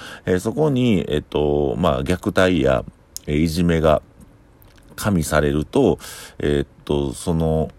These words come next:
うー、なんていうかな、エネルギーの放出先が殺人になってしまったっていうケースが多いということを、この本で淡々と書かれてるんですけども、えー、その中でですね、えー、ちょっと書いてて興味深い、えー、お話があっ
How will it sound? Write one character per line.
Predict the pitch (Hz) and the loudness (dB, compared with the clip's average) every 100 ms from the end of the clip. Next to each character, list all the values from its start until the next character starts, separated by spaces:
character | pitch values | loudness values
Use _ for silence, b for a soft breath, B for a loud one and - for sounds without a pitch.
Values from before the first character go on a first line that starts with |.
| - | -10
う | |
ー、 | 78 71 69 67 64 - - - | -6 -4 -4 -6 -10 -18 -16 -8
な | 76 73 | -4 -4
ん | |
て | 65 | -6
い | 65 | -6
う | |
か | 71 | -4
な、 | 90 60 | -2 -2
エ | 85 | 0
ネ | 87 | 0
ル | 87 | 0
ギ | 73 71 | 0 -2
ー | |
の | 65 | -2
放 | 85 90 | -2 -2
出 | 80 - 92 | -2 -6 -6
先 | 85 80 76 - - 82 | -6 -6 -10 -16 -8 -4
が | 95 101 | 0 -2
殺 | - 98 82 92 | -2 -6 -4 -6
人 | 85 90 | -2 -2
に | 87 | 0
な | 73 | -2
っ | - | -6
て | - | -10
し | - | -6
ま | 78 65 | -6 -6
っ | |
た | - 62 | -8 -10
っ | |
て | - 65 | -8 -8
い | 65 | -6
う | |
ケ | - 87 | -4 -2
ー | 76 | -2
ス | - | -4
が | 58 - | -6 -2
多 | 82 73 | 0 0
い | 80 | 0
と | 113 78 | -2 -2
い | 71 | -2
う | |
こ | - 69 | -4 -6
と | 73 | -4
を、 | 69 107 92 B B B B 92 | 0 0 0 B B B B -4
こ | |
の | 85 | -4
本 | 80 85 73 | -2 -2 -2
で | 65 | -4
淡 | 80 78 73 | -4 -4 -2
々 | 76 | -4
と | 71 - | -4 -10
書 | 62 | -4
か | 67 | -2
れ | 67 | -2
て | - 69 | -2 -2
る | 73 | -2
ん | |
で | 64 | -4
す | - - | -6 -6
け | 71 | -4
ど | 69 | 0
も、 | 80 113 - B B B | 4 4 4 B B B
え | 73 73 73 71 | 0 2 2 0
ー、 | |
そ | - 107 | 0 -2
の | 107 101 | 0 0
中 | 76 - 76 71 | -2 2 2 2
で | 71 | 0
で | 64 67 | -2 -4
す | - - 65 | -6 -6 -4
ね、 | 73 80 | 0 0
え | 65 67 69 | 0 -2 -4
ー、 | |
ち | - 82 | -4 -6
ょ | |
っ | |
と | 69 - | -6 -4
書 | 71 | -4
い | |
て | 69 | -2
て | 76 | -4
興 | 71 85 82 | -2 -2 0
味 | 76 | -2
深 | 71 - 67 | -4 0 0
い、 | 64 - | 0 -4
え | 62 62 | -4 -4
ー、 | - | -4
お | |
話 | 64 67 67 76 | -4 -4 -6 -4
が | 71 | -4
あ | |
っ | - | -4